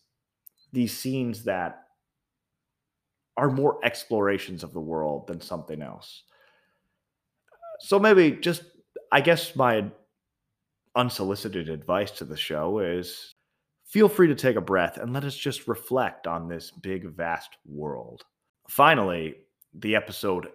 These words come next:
ends with, again, we need a mic drop moment. It is T V with Grand Maester Mellos. By the way, great name,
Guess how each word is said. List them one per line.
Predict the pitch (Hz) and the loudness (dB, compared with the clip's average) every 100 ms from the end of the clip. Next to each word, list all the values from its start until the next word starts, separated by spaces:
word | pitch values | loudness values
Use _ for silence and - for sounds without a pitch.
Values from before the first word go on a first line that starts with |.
| - | -2
ends | 131 107 80 73 73 - - _ _ | 0 0 -2 -8 -10 -12 -14 _ _
with, | 90 87 - - - - | -8 -8 -10 -18 -20 -10
again, | 104 131 98 80 80 | 2 4 4 0 -10
we | 90 | -4
need | 113 | -2
a | 123 | 2
mic | 127 127 | 2 4
drop | 131 117 | 4 4
moment. | 120 117 95 90 | 4 0 0 -6
It | 92 | -6
is | 101 101 | -6 -8
T | 120 113 | -8 -4
V | 117 104 82 76 _ _ _ _ _ _ _ | -2 -2 -4 -10 _ _ _ _ _ _ _
with | 98 92 90 - _ _ _ _ _ | -4 -4 -6 -14 _ _ _ _ _
Grand | 92 104 117 113 107 | -6 -2 -2 -4 -6
Maester | 101 92 - 85 76 80 | -6 -6 -8 -8 -10 -14
Mellos. | 80 98 147 76 73 - - - _ - | -6 0 0 0 -6 -12 -18 -20 _ -6
By | 123 | -4
the | 107 | -2
way, | 101 85 64 _ - | -4 -4 -8 _ -12
great | 98 87 | -10 -8
name, | 90 82 | -10 -14